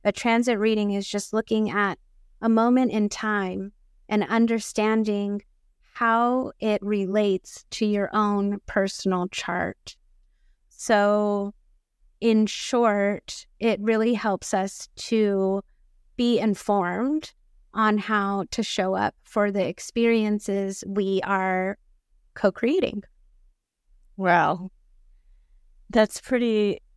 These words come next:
Speaker 2: you, I mean, that's eye-opening for me. I, you know, when you hear of astrology, I never heard,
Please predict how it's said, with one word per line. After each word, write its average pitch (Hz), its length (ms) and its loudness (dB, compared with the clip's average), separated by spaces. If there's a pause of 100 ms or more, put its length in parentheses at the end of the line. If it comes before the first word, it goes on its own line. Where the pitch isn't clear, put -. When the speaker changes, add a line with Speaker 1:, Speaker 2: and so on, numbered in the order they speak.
(140)
Speaker 2:
you, 233 380 2
I 226 160 4
mean, 214 400 2
that's 247 420 -2
eye-opening 190 600 0
for 196 160 -6
me. 190 320 2
I, 190 80 4
you 196 200 0
know, 202 200 2
when 202 180 2
you 208 120 0
hear 233 280 2
of 214 140 -8
astrology, 180 920 0
I 185 160 0
never 190 320 2
heard, 180 480 0